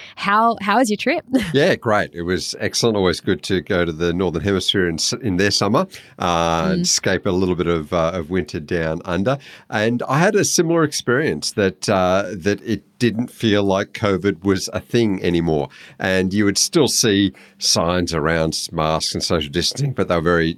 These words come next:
Speaker 2: tired and tatty and almost, uh, a relic of a bygone era that had long since passed, because when you walk around, when you interact, you know, hardly a mask to be seen. And certainly in the U S where I travelled, um,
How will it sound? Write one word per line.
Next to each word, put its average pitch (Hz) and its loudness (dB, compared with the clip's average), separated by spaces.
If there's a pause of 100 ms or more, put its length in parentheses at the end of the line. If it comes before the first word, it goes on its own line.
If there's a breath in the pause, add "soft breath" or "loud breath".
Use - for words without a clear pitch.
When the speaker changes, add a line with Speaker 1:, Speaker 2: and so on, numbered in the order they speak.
Speaker 2:
tired 85 0
and 78 -4 (120)
tatty 101 0
and 80 -2 (280 loud breath)
almost, 92 0
uh, 82 2
a 85 -2
relic 95 0
of 95 0
a 90 0
bygone 92 2
era 101 2
that 92 0
had 98 -2
long 95 0
since - -4
passed, 95 -2
because 101 0 (240 loud breath)
when 104 0
you 98 4
walk 101 0
around, 92 2
when 90 0
you 87 2
interact, 80 0
you 87 2
know, 82 0 (560)
hardly 87 2
a 87 -2
mask 85 -2
to - -2
be 82 0
seen. 110 0 (340 loud breath)
And 82 0
certainly 82 0
in 90 -2
the 76 -2
U 85 2
S 80 -2
where 85 2
I 110 2
travelled, 98 0 (320 loud breath)
um, 78 0